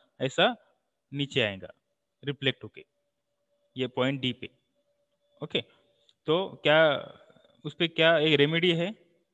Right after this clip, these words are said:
उस पे उपाय क्या है कि अगर सपोज हमें बी से पहले के रिसीवर को भी अगर communication करना है, skip zone में भी अगर communication करना है, तो हम क्या करेंगे, सिग्नल की frequency कम करेंगे।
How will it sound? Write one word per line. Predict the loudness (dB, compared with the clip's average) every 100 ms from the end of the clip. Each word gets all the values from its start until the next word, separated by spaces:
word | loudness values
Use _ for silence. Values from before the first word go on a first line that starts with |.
| _ -16
उस |
पे | -8
उपाय | -6 0 0 2
क्या | 0
है | 0 -2
कि | -4 -8 -8 _ _ _ -8
अगर | -2 -2
सपोज | -2 -6 -4
हमें | -4 -4 -6 -10 _ _ _ -8
बी | -4 -4
से | -4
पहले | 0 2 2 -2 -6 -20 -12 -2
के | 0 2
रिसीवर | 0 -4 -4 -4
को | -4
भी | -2
अगर | -2
communication | -2 -6 -6 -6 -8 -6
करना | -4 -2 -2
है, | -2 -6
skip | -8 -8 -6
zone | -8 -6
में | -4
भी | -2
अगर | -2 -2
communication | -4 -8 -8 -8 -4
करना | -4 -2
है, | -4
तो | -4 -14 _ -6
हम | -2 0
क्या | 0 2
करेंगे, | 2 0 0 -2 -4 -16 _ _ _
सिग्नल | -8 -4 -2 -2
की | -2 -6 -8
frequency | -8 -10 -6 -6 -6 -8 -10 _ 0
कम | 0 0
करेंगे। | -2 -2 -4 -14